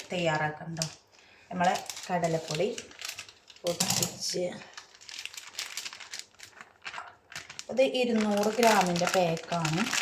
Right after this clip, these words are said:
അപ്പൊ ഞാൻ അതിൽ നിന്ന് പകുതി ഉള്ളോട്ട് എടുക്കുന്നത്, കാരണം നമ്മൾ കുറച്ച് അളവിൽ നമ്മളെ പെരയത്തെ ആവശ്യത്തിനല്ലേ, കുറച്ച് അളവിലാണ് ഉണ്ടാക്കുന്നത്.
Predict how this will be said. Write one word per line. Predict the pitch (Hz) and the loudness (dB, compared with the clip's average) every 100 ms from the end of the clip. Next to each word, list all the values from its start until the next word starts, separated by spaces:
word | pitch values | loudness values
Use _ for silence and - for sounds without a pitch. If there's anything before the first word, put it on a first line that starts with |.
| - - - - - | -2 -6 -8 -6 -4
അപ്പൊ | - 247 | -2 2
ഞാൻ | 240 240 | 4 6
അതിൽ | 233 | 4
നിന്ന് | 226 220 | 2 6
പകുതി | 226 208 208 254 | 4 4 4 6
ഉള്ളോട്ട് | 226 185 190 | 8 6 4
എടുക്കുന്നത്, | 190 196 190 196 220 214 - 202 | 2 4 4 4 0 0 -4 -2
കാരണം | 196 190 220 240 - - - - | 2 2 2 0 -6 -18 -18 -6
നമ്മൾ | 208 196 196 | -2 0 2
കുറച്ച് | 214 196 - - | 2 0 -4 2
അളവിൽ | 202 185 180 | 4 4 4
നമ്മളെ | 175 175 175 - | 0 0 -2 -2
പെരയത്തെ | 202 180 175 180 | -2 -2 2 2
ആവശ്യത്തിനല്ലേ, | 175 - 156 156 160 156 - _ _ - _ _ - | 2 -2 -4 -4 -4 -6 -8 _ _ -20 _ _ -4
കുറച്ച് | 185 202 - - | -4 -4 -6 2
അളവിലാണ് | 220 180 160 165 175 | 4 4 2 -4 -6
ഉണ്ടാക്കുന്നത്. | 175 - - 202 185 185 | -8 -10 -12 -14 -14 -14